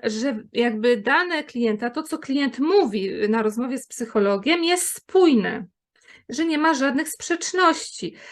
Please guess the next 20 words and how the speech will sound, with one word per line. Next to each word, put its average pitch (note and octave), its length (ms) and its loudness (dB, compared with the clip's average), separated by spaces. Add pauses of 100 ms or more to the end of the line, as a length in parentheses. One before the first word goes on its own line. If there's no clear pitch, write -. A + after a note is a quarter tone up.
spójne, A#3+ 760 2
zgodne A#3 760 2
z G#3 420 -2
wiedzą A3+ 360 -2
naukową, A#3+ 960 -2
z - 140 -14
tym, F4 240 -6
co D#4+ 320 2
znajduje B3+ 360 0
się C#4+ 160 -8
w D#4 60 -6
aktach. F4+ 440 0 (380)
Dlatego F4+ 340 0
tak D#4+ 220 -4
ważne F4 380 0
jest D4+ 240 0
przedstawienie D4 680 -4
nam C4 300 2
akt A3 400 -2
sprawy G#3 500 -2